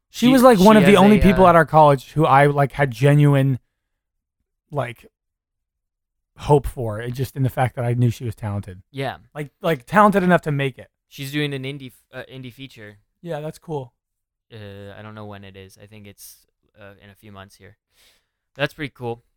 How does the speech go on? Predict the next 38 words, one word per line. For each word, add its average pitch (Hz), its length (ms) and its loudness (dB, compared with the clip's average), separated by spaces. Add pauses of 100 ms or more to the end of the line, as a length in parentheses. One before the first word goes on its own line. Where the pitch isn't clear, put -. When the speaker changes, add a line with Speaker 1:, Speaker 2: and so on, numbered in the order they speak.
(100)
Speaker 1:
Yeah. 175 320 -2 (500)
Speaker 2:
Um, 113 720 -14 (600)
yeah, 120 180 -18
yeah, 117 340 -16
yeah, 113 40 -16
yeah. 113 320 -16 (140)
You - 80 -20
Speaker 1:
And 165 100 -4
then, 170 120 -2 (100)
Speaker 2:
sent - 40 -4
Speaker 1:
uh, 151 160 4
another 175 200 0
friend 160 180 -6
watched 147 220 -2
Chocolate, 143 320 -2
and 123 100 -8
he 139 80 -6
really 135 180 -8
liked 123 200 -10
it. 101 100 -20 (500)
Speaker 2:
Yeah? 113 260 -14 (220)
Speaker 1:
Mm-hmm. 123 240 -8 (440)
Speaker 2:
That's 107 240 -20
good. 101 240 -20 (1500)
Speaker 1:
So 170 80 -12
look 180 120 -8
at 226 40 -6
that. 233 200 -4 (400)
Speaker 2:
Look 131 120 -20
at 139 80 -16
that, 123 80 -18
dude. 117 180 -20
People 123 240 -20
like 120 180 -16
our 117 80 -20
stuff. 110 320 -20 (920)
No, 117 360 -14
uh, 104 680 -10